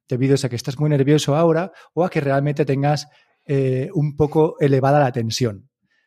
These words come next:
Con lo cual te voy a pedir un holter". Para los que no lo sepáis, un holter de tensión es un aparato que te pones en el brazo, es un tensiómetro que te pones en el brazo y que llevas con una batería y con el, lo que es el, el cacharro en sí,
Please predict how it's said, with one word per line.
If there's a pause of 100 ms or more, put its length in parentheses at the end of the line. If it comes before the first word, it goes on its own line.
(100)
Con
lo
cual
te
voy
a
pedir
un
holter". (1200)
Para
los
que
no
lo
sepáis,
un
holter
de
tensión
es
un
aparato
que
te
pones
en
el
brazo, (340)
es
un
tensiómetro (140)
que
te
pones
en
el
brazo
y
que
llevas (400)
con
una
batería
y
con
el,
lo
que
es
el,
el
cacharro
en
sí,